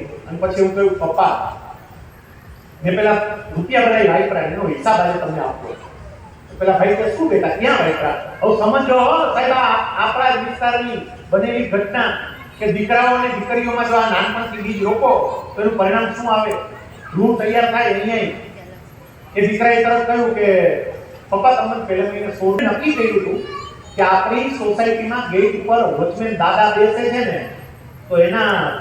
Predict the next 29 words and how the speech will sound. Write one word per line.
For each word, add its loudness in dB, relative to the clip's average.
બૂટ 2
છે -4
ને -2
એ -4
ફાટી -2
ગયેલા -2
છે, -6
તૂટી -10
ગયેલા. -4
એટલે -2
હું -2
એને 0
બૂટ 2
લઈ -2
દઉં, -6
એવું 6
નક્કી -2
કર્યું. -4
તો -4
તમે -2
સો 4
રૂપિયા -2
મને 0
આપ્યા, 0
તો -8
હું -4
બૂટવાળાની 2
દુકાને -2
ગયો, 2